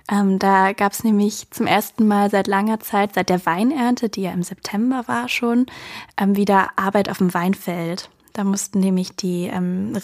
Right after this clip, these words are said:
Rebstöcke beschnitten werden. Und das war dann wieder so eine große Gemeinschaftsaktion, wo wir irgendwie in über eine Woche hinweg oder anderthalb Wochen hinweg da täglich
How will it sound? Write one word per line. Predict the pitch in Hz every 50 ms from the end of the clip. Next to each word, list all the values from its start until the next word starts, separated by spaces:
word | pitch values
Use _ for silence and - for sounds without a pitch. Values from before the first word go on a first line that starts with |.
| - -
Rebstöcke | 202 196 196 190 - - - - 180 - - 190 180
beschnitten | - - 180 - - 220 240 - - 240 220
werden. | 208 202 202 208 208 220 233 262 320 -
Und | 208 196
das | 196 -
war | 202 190
dann | 190 185
wieder | 185 180 185 180
so | 180 180
eine | 180 -
große | - 214 214 - 196
Gemeinschaftsaktion, | - 185 180 196 233 - 269 - - 240 220 - - - - 226 220 220 240 269 - _ _ _ _ _ _ _ _ _ _ _ _ _ - - -
wo | 214 214
wir | 196 156
irgendwie | 190 190 185 185
in | 190
über | - 196 196
eine | 190 196 190 202
Woche | 202 196 - 220
hinweg | 202 202 196 190 208 214 214 - - -
oder | 214 214 -
anderthalb | 226 208 202 208 - - 202 -
Wochen | 220 202 - 220
hinweg | 208 214 220 220 220 - -
da | 226 214
täglich | 202 - 226 - - 208 - - - -